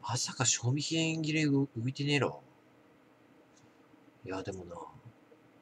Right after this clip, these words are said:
賞味期限切れじゃないか。まさか賞味期限切れがう-、売って、売っていただと。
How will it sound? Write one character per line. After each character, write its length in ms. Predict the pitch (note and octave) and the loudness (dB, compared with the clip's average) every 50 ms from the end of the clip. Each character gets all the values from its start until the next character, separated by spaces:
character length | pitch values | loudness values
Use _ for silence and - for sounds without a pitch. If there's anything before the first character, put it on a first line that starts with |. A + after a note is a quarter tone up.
| - - - _ _ - - - - _ - - - - - - - - - - _ _ - - - - - - - - - - - - - - - - - - - - - - - - - - - - - - - - - - _ - - - - - - - - - - - - - - - - - - - - - - - - | -20 -20 -20 _ _ -20 -20 -20 -20 _ -20 -20 -20 -20 -20 -20 -20 -20 -20 -20 _ _ -20 -20 -20 -20 -20 -20 -20 -20 -20 -20 -20 -20 -20 -20 -20 -20 -20 -20 -20 -20 -20 -20 -20 -20 -20 -20 -20 -20 -20 -20 -20 -20 -20 -20 _ -20 -20 -20 -20 -20 -20 -20 -20 -20 -20 -20 -20 -20 -20 -20 -20 -20 -20 -20 -20 -20 -20 -20 -14
賞 240 | - - - - A#2+ | -12 -10 -4 -2 0
味 140 | C3 C#3 C3+ | 0 0 0
期 60 | - | 0
限 120 | C3+ C3 | 0 2
切 80 | A#2+ A#2 A2+ | 4 4 6
れ 40 | A2+ | 6
じ 80 | G#2+ | 4
ゃ 80 | G#2+ F2 | 4 2
な 80 | - | 0
い 40 | C3 | -6
か。 140 | - - - - - - - - - - - - - - - - - - - - - - - - - - - - | -14 -18 -20 -20 -20 -20 -20 -4 0 0 0 2 4 2 2 2 0 -14 -16 -16 -16 -16 -18 -18 -20 -14 -4 0
ま 120 | G#2+ C3+ | 2 2
さ 120 | C#3 - C3 | 2 2 -2
か 100 | - - | -2 -2
賞 180 | - - C3 C3+ | 0 2 4 4
味 120 | C3+ C3 | 4 2
期 120 | - C3+ | 2 2
限 80 | C3 B2+ | 2 6
切 100 | A#2+ A#2+ | 6 8
れ 100 | B2 A#2+ | 8 8
が 80 | A2+ A2+ | 6 6
う-、 60 | A2 G#2+ - - - - - - | 4 2 -2 -8 -20 -2 4 4
売 60 | - | 4
っ 80 | A2+ - | 4 2
て、 140 | - - - A2+ A2 - - - | -4 -8 -8 -10 -12 -12 -14 -14
売 40 | A#2 | -12
っ 20 | |
て 140 | - - B2 | -6 -2 0
い 80 | A#2+ A#2 | 2 2
た 100 | B2+ B2 | 2 2
だ 60 | - | 0
と。 180 | - - - | -4 -16 -18